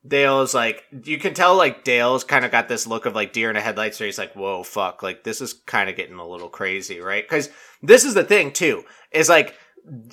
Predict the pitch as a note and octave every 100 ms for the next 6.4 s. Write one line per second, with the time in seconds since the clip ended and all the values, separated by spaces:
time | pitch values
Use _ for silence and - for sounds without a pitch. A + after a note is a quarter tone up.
0 | _ - C3 A2 F3 A#3 G#4 C4+ D#3+ C3
1 | C3 B2+ C3 C#3+ D3 D3 - _ _ _
2 | _ _ _ _ _ F3 C#3+ A#2 A#2 D3
3 | E3 G#3 G#3+ - E3+ D#3 D3+ C#3+ A#2 A#2
4 | A#2+ A#2+ A#2+ - B2 A2+ A2 G#2 G2 B2
5 | G#2 F#2+ F#2 G2 F#2 F2+ D2 D2 C2+ -
6 | D2+ B1 - G#1